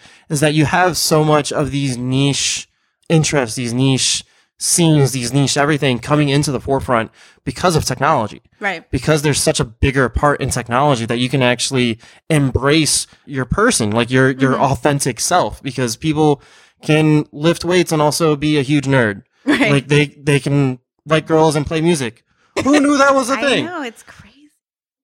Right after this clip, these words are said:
Speaker 1: Yeah.
Speaker 2: <laughs>
Speaker 1: Who knew women in music was a thing, even though it's been like that forever?
Speaker 2: Right.
Speaker 1: Yeah, so that's, I think that's interesting. And then the fact that you took that with your pop record and knew that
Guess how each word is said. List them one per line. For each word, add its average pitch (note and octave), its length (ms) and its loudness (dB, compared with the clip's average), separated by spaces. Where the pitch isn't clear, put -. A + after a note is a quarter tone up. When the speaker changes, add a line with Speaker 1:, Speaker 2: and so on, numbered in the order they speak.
Speaker 1:
Yeah. E4+ 480 2
Speaker 2:
<laughs> D4 220 -4
Speaker 1:
Who B3+ 180 2
knew B3+ 220 2
women G3+ 300 2
in F#3 100 0
music F#3 300 0
was D#3 100 -4
a C#3+ 80 -2
thing, C3 320 -2
even B2+ 240 -4
though C3+ 160 0
it's B2+ 140 -4
been C3 240 -2
like A#2+ 140 -6
that A#2+ 200 -2
forever? A#2 500 -4
Speaker 2:
Right. E3+ 240 -10
Speaker 1:
Yeah, G3+ 220 0
so F#3 180 -2
that's, G3+ 380 0
I E3+ 120 0
think G#3 180 2
that's E3 240 0
interesting. D#3+ 680 0
And C#3+ 160 2
then C#3+ 140 4
the C3+ 80 2
fact D3+ 260 0
that D3 100 0
you C3+ 160 -2
took D3+ 320 -2
that C#3 240 2
with C3+ 180 -4
your B2+ 140 -2
pop C3+ 300 -2
record B2 360 -2
and B2 240 -2
knew C#3 280 4
that B2+ 180 0